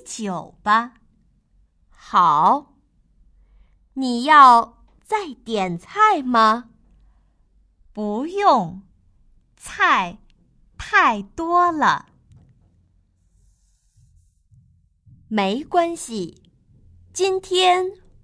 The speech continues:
Speaker 2: 我请客。
Speaker 1: 可是，你上个星期请客，今天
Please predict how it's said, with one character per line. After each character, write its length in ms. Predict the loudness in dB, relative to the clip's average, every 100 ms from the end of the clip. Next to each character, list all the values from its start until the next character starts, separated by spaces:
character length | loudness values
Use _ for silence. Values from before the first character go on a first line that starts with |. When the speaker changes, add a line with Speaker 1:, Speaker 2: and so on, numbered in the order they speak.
| _
Speaker 2:
我 480 | -8 2 6 6 6 -2
请 480 | -16 -6 -4 -4 -10
客。 480 | -14 -6 -6 -6 -14 _ _ _ _ _ _ _ _ _ _ _ _ _ _ _ -16
Speaker 1:
可 320 | -4 -2 -2
是， 480 | -6 -8 -8 -10 -18 _ -20 _ _ _ _
你 600 | -2 0 2 -2 -6 -12 -18 _ _ _
上 540 | -12 -2 2 2 -2
个 180 | -4 -6
星 400 | -6 -10 -8 -8
期 580 | -10 -10 -8 -8 -12 _ _ _ _ -12
请 480 | -10 -6 -6 -6
客， 520 | -10 -10 -4 -4 -6 _ _ _ _ _ _ _ _ _ _ _ _ _
今 360 | -6 -4 -4 -8
天 500 | -6 -4 -4 -8